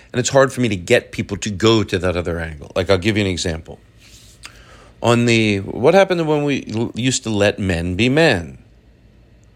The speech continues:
What happened when we used to let a boy be a boy? Now, oh, you can like pink, you can wear a dress. Little boy, big boy. I don't mind if they have their view, if they're honest with it. And, and what they should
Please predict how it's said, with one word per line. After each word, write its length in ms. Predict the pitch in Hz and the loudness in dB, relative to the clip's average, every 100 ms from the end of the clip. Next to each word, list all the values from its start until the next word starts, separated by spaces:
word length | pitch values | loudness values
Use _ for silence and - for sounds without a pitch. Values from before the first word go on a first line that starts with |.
| _ _ _ _ _ - | _ _ _ _ _ -4
What 120 | 185 | 0
happened 180 | 233 269 | 0 0
when 80 | 262 | -2
we 60 | |
used 160 | 226 208 | -2 0
to 60 | |
let 80 | 240 | 0
a 40 | 208 | 2
boy 220 | 233 226 | 2 2
be 120 | 226 | 2
a 60 | 214 | 0
boy? 380 | 226 208 98 - - _ - | 2 2 2 -4 -20 _ 0
Now, 280 | 175 185 | 4 6
oh, 120 | 202 226 | 6 6
you 160 | 147 | 4
can 180 | 135 147 | 4 2
like 220 | 135 127 | 0 0
pink, 300 | 202 214 208 | 0 0 0
you 100 | 139 | -6
can 160 | 123 131 | -6 -4
wear 120 | 123 | -2
a 60 | 131 | 0
dress. 300 | 185 190 - - _ - | 0 -2 -4 -20 _ -10
Little 200 | 302 339 | -2 0
boy, 180 | 302 330 | 0 0
big 200 | 277 269 | 0 2
boy. 160 | 240 214 - _ _ _ _ _ | 2 0 -8 _ _ _ _ _
I 180 | - 226 | -2 4
don't 320 | 294 311 190 | 4 4 2
mind 520 | 185 185 196 202 202 170 | 2 4 4 4 4 0
if 120 | - | 2
they 100 | 160 | 4
have 200 | 156 131 | 4 2
their 160 | 135 | 0
view, 380 | 107 127 135 139 | 0 -2 -2 -2
if 120 | - - | -6 -6
they're 200 | 104 - | -4 -2
honest 400 | 113 101 87 95 | -2 -4 -6 -12
with 200 | - - | -12 -14
it. 120 | - _ _ _ - - | -18 _ _ _ -20 -12
And, 340 | - 110 110 - | -2 0 0 -2
and 220 | 107 104 | -2 -2
what 140 | 101 101 | -4 -2
they 120 | 98 | -2
should 380 | - 226 220 | 2 2 2